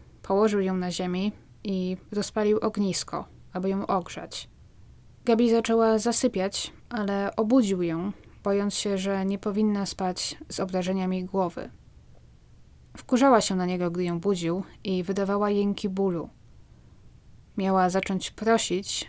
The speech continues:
aby ukrócił jej cierpienie. Brian nie był pewien, jak daleko od samochodu się znajdowali. Potem okaże się, że ten znajdował się tylko kilkaset metrów dalej.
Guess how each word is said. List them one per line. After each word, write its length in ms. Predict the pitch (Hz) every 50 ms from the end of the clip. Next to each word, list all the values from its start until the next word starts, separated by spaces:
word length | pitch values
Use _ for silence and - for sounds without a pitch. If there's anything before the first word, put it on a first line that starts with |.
| - - -
aby 340 | - 185 170 175 175 180 - -
ukrócił 540 | 190 185 - - - 226 220 - - 226
jej 220 | 214 196 202 202 190
cierpienie. 640 | - - 202 190 190 - - 185 165 151 147 - - - - - - - - - - - - - -
Brian 320 | - 208 233 233 233 233 226
nie 120 | 240 240
był 120 | 226 247 233
pewien, 400 | - 226 220 190 180 180 185 185
jak 240 | 180 180 180 -
daleko 440 | 180 - 190 196 208 214 - - 190
od 120 | 180 180 -
samochodu 520 | - 190 185 185 180 - 190 185 190 185
się 300 | 180 - 196 185 185 185
znajdowali. 840 | 180 - 196 196 190 196 202 190 190 208 196 180 165 147 - - - - - - - - - -
Potem 240 | - 214 208 214 208
okaże 360 | 202 202 - 220 214 208 202
się, 320 | 190 - - 190 185 190 185
że 180 | 170 175 175
ten 220 | 175 - 185 180 180
znajdował 420 | - - 185 175 180 175 180 180
się 220 | - - 220 185 170
tylko 400 | - 180 180 - - 185 180 175
kilkaset 500 | - - 185 - - 180 - - - -
metrów 340 | 185 180 - - 190 180
dalej. 400 | - 190 185 170 156 - - -